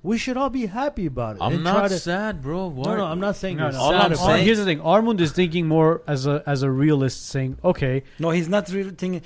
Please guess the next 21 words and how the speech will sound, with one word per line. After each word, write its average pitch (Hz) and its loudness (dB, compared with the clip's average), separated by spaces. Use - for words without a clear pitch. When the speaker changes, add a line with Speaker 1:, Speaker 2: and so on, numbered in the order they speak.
Speaker 2:
Of - -8
Speaker 4:
He's 170 -2
Speaker 2:
course 196 4
Speaker 4:
thinking 214 4
Speaker 2:
I - 4
Speaker 4:
like 190 4
a 190 6
Speaker 2:
am. 185 6
Speaker 4:
Հայաստանցի։ 160 -2
Speaker 2:
No, 190 -8
Speaker 3:
No, 247 4
I 156 6
mean, 185 2
he's 170 4
thinking - 6
Speaker 4:
Ապեր 240 8
Speaker 3:
back. 190 8
Speaker 4:
լսեցիր, 185 6
Ամերիկայի 185 6
մեջ 214 2
քինին 180 2